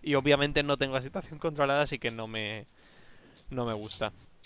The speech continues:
Respecto al resto de compañeros, Irina, el doctor y el resto son todos completamente indiferentes.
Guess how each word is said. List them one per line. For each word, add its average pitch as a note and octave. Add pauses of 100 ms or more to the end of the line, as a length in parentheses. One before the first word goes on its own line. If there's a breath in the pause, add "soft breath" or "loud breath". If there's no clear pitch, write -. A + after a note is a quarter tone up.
(340)
Respecto C3+
al B2+
resto C#3
de C#3+
compañeros, C#3+
Irina, C#3
el C#3+
doctor C#3
y C3+
el B2
resto C3
son B2+
todos A#2
completamente A2+
indiferentes. G#2+